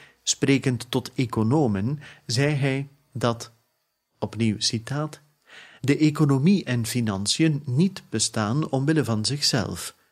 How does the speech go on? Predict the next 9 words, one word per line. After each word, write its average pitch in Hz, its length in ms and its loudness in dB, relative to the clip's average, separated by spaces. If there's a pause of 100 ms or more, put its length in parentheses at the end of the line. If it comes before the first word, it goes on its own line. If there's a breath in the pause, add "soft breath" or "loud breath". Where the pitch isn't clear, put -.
(680)
Ze 147 200 4
zijn 143 360 4
niets 180 380 2
meer 113 340 0
dan 143 160 2
een 147 300 0
instrument, 117 880 -2 (480)
een 110 220 -2
middel. 110 460 -2